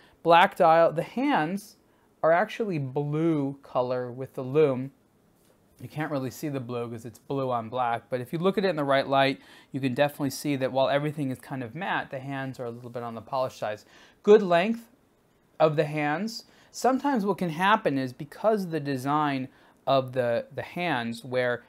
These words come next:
the edge of the hand is dark and only the inside is painted with lume,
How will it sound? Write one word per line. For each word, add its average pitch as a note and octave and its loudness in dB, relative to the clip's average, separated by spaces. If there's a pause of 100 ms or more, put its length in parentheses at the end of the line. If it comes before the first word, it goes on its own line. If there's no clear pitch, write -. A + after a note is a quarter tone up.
(140)
the C3 -6 (100)
edge D#3 4
of C3 -4
the C3 -2
hand B2+ -6
is A2+ -12
dark A#2+ -6
and B2 -12
only B2 -10
the A#2 -18
inside B2+ -4 (300)
is A#2+ -6
painted C3+ -6
with A#2+ -14
lume, C3+ -4